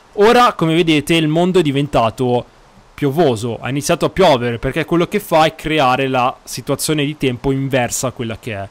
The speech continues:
Quello che poi possiamo fare è utilizzare questo water container che si è creato da questo processo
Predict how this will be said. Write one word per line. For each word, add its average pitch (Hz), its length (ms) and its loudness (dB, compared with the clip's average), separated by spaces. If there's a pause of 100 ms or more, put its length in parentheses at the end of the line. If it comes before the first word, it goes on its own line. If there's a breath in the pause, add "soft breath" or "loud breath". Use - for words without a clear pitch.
Quello 233 180 2
che 185 140 0
poi 202 180 4
possiamo 175 380 0
fare 160 640 4
è 156 200 2
utilizzare 156 600 2
questo 143 460 0
water 135 580 0
container 143 800 -2
che 120 300 -10
si - 160 -8
è 127 80 -8
creato 135 600 0
da 117 120 -8
questo 131 260 -6
processo 160 720 -2